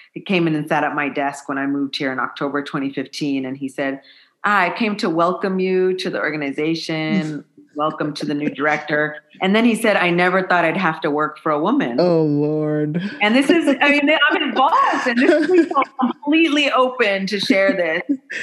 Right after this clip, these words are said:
Speaker 1: Uh, three
Speaker 2: Uh.
Speaker 1: months later at our holiday, or two months later at our holiday party, he was giving the,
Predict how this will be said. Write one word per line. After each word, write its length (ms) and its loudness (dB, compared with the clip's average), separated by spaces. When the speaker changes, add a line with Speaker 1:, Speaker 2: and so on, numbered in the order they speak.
Speaker 1:
Uh, 600 2
three 160 4
Speaker 2:
Uh. 40 4
Speaker 1:
months 280 0
later 500 0
at 140 2
our 180 2
holiday, 520 0
or 60 -4
two 200 -2
months 200 0
later 200 -2
at 140 0
our 100 2
holiday 420 0
party, 680 -2
he 200 -2
was 180 0
giving 480 0
the, 500 -4